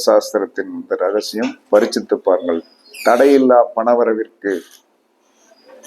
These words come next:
இந்த நட்சத்திரங்களில்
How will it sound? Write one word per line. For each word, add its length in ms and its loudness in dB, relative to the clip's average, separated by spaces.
இந்த 260 4
நட்சத்திரங்களில் 800 2